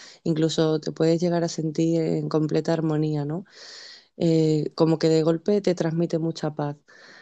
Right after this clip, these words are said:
Y cuando es una energía, mm, de baja densidad, te va a transmitir todo lo contrario, ¿no? Malas sensaciones,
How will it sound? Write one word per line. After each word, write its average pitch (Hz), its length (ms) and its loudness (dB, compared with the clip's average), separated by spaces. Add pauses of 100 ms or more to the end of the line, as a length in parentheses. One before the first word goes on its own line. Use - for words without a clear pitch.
(380)
Y 175 120 2
cuando 160 360 2
es 165 60 -2
una 175 120 0
energía, 160 1000 -2 (180)
mm, 151 420 -4
de 156 160 0
baja 156 260 0
densidad, 165 500 0
te 175 100 0
va 160 100 2
a 156 40 -2
transmitir 156 760 0
todo 160 140 0
lo 156 100 0
contrario, 151 560 -2
¿no? 160 160 -2
Malas 156 300 0
sensaciones, 165 1000 0